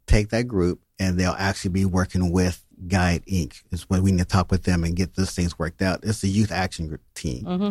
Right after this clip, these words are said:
Speaker 2: Sure.
Speaker 1: And so now they're able to, Guide, Inc does some awesome things. So now these, these, ga-, these,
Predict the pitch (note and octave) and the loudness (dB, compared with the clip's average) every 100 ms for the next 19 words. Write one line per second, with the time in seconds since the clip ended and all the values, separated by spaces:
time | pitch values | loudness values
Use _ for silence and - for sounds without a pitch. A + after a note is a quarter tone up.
0 | G3+ - A#3+ G#3+ G#2 - G2+ F#2+ G2+ F2+ | -4 -4 2 4 4 4 4 4 2 0
1 | F#2+ A2+ G#2 G#2 A2 - F#2+ F2+ F2+ - | 0 0 2 0 0 -2 -2 -2 -4 -10
2 | _ _ - G#2+ A2+ A2+ G2 G2+ - D#2+ | _ _ 4 6 6 2 0 0 0 -4
3 | - - G2+ F#2+ F#2 - D2+ C2+ G#2+ - | -6 -2 0 0 -4 -4 -6 -6 -8 -14
4 | - _ _ - G2+ G2+ G2 G2+ G#2 G2 | -20 _ _ 0 4 6 6 4 2 -2
5 | - A2 G2+ - G2+ - G2+ F#2+ F2+ | -10 -4 -4 -4 -8 -6 -6 -6 -8